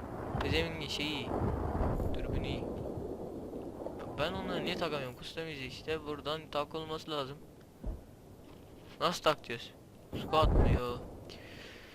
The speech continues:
Böyle bununla takılması hiç lazım. Baksana. Sniper var. O ne? A K kırk yedi mi? Keleş mi? Ne bu?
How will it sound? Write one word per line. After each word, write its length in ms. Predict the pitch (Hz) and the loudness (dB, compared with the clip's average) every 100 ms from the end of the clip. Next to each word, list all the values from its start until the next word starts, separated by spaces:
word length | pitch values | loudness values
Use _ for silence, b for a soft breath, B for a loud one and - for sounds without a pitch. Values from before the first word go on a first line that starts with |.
| B B - - - - | B B -20 -20 -20 -8
Böyle 320 | 131 160 156 | 0 2 2
bununla 280 | 156 165 151 | -2 -2 -6
takılması 500 | 156 165 170 170 175 | -2 0 0 -2 -2
hiç 200 | 175 - - 175 160 | -2 -2 -8 -16 -8
lazım. 340 | 143 139 - 147 - - - - - - - - | -4 -4 -6 -14 -18 -20 -20 -20 -20 -20 -20 -6
Baksana. 440 | 143 147 - 180 180 - - - - B B B B - | -6 -6 -8 -8 -8 -18 -20 -20 -20 B B B B -20
Sniper 600 | - - 151 165 175 175 | -18 -8 2 2 2 -2
var. 340 | 156 147 190 - - - - - - - - - - - - | 0 0 0 -4 -20 -20 -20 -20 -20 -20 -20 -20 -20 -20 -4
O 120 | 151 | 2
ne? 120 | 165 170 | 6 8
A 200 | 135 160 | 8 8
K 200 | 180 170 | 4 -2
kırk 240 | - - | -6 -6
yedi 180 | 175 175 | -4 -4
mi? 120 | 139 | -6
Keleş 340 | - 165 170 | -2 -2 -2
mi? 80 | - | -4
Ne 120 | 160 | -4
bu? 100 | 156 | -4